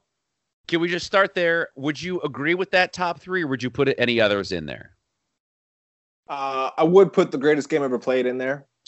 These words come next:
Speaker 1: Yeah. Yeah, that's a really good one. And so I, I, I put a Twitter poll out there, and someone actually, uh, replied with that, that The Greatest Game Ever Played, um,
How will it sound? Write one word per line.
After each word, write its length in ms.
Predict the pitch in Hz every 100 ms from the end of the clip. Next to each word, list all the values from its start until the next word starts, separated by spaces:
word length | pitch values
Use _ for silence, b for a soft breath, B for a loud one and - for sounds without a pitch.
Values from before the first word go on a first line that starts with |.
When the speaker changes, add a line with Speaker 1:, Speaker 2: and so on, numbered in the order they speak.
| -
Speaker 1:
Yeah. 380 | 110 107 101 95 _ _ _ b b b b b b b b b b b -
Yeah, 360 | 185 180 165 - -
that's 200 | 202 214
a 80 | 202
really 200 | 180 156
good 180 | 143 123
one. 220 | 135 131
And 360 | - 131 127 120
so 220 | 160 143
I, 100 | 139 - -
I, 100 | 139 123 147 143
I 60 |
put 180 | 147 190
a 60 | 170
Twitter 240 | 165 139
poll 240 | - 135
out 140 | 117 113
there, 120 | 117
and 80 | 117
someone 280 | - 139 127
actually, 520 | 120 117 113 107 101
uh, 240 | 82 90 87
replied 500 | 95 - 123 113 104
with 160 | 95
that, 160 | 92 87
that 60 | 87
The 60 | 87
Greatest 320 | 107 104 92
Game 140 | 104
Ever 140 | 95 82
Played, 500 | - 104 95 85 78 _ _ _ _
um, 680 | 92 82 82 80 78 80 76